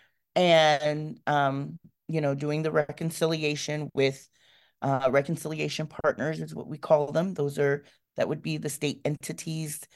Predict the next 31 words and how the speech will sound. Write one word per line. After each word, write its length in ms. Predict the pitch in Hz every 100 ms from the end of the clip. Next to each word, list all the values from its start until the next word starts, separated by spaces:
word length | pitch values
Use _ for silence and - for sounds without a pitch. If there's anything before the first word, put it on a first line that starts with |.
| - - _ -
um, 280 | 147 147 143
that 260 | 156 151
were, 480 | 139 143 143 123 120 _ -
you 160 | 151
know, 420 | 147 139 143 - -
um, 560 | 139 131 139 135 143 151
responsible 800 | 151 151 - 135 - 160 - 165
for 260 | 165 143 143
the 140 | 156
discrimination, 1080 | - - 151 139 131 135 131 - 147 165 - _ _ _ _ -
evaluating 640 | 143 139 131 156 160 160
the 80 | 156
laws, 440 | 151 151 151 185 175
and 200 | 165 170
then 180 | 185 190
we 160 | 196
write 280 | 175 156 151
a, 120 | 156 147 -
a 160 | 135
rec-, 300 | 139 135 - -
a 120 | 143
re-, 420 | 147 151 165 165 - 151
report 440 | 170 - 226 202
of 120 | 185
recommendations 1040 | 147 131 143 131 123 78 - 92 80 - - - - _ -
that 160 | -
we 120 | 165 175
hope 640 | 240 247 151 147 170 226 _ _ _ _ _ _ _ _ _ _ _ 165
the 180 | 185
legislature 800 | 160 151 143 139 135 131 - 135 135
will, 600 | 143 131 123 120 156